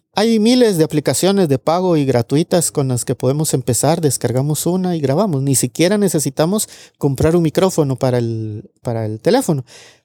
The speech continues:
Poco a poco, cuando vamos viendo que la cosa va en serio, ya podemos usar el, los audífonos y el manos libres del teléfono para tener una mejor calidad.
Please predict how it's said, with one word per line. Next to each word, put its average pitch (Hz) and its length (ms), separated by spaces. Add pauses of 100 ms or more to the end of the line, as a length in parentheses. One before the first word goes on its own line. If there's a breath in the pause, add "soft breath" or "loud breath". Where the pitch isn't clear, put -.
(120)
Poco - 240
a 269 60
poco, 196 340
cuando 123 380
vamos 143 300
viendo 165 360
que - 140
la 104 140
cosa 147 320
va 135 360
en 117 120
serio, 139 400 (320 soft breath)
ya 135 180
podemos 143 320
usar 143 420 (300)
el, 120 640
los 120 180
audífonos 139 580
y 123 60
el 123 80
manos 143 300
libres 160 280
del 135 140
teléfono 143 420
para 131 140
tener 131 220
una 147 120
mejor 135 280
calidad. 143 360